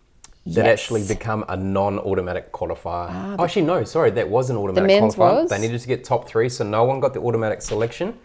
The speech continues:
Speaker 2: Ah.
Speaker 1: But in the women's, it was a non-automatic selection race now because the run was shorted from ten K to five K.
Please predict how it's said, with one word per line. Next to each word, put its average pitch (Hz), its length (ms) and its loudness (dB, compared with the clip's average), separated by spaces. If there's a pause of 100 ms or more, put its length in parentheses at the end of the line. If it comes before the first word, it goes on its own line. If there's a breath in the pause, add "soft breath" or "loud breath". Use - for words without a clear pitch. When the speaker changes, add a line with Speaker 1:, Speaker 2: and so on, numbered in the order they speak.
Speaker 2:
Ah. 208 840 -10
Speaker 1:
But 98 100 4
in 151 80 2
the 127 80 4
women's, 123 680 0 (460)
it 113 60 2
was 104 220 0
a 113 40 2
non-automatic 104 880 2
selection 101 460 -4
race 98 280 -4
now 98 220 -2
because 104 680 -2
the 98 80 -2
run 92 220 -2
was 90 80 -4
shorted 92 280 -6
from 90 200 -10
ten 90 240 -8
K 87 140 -6
to 85 80 -2
five 80 320 -4
K. 80 180 -8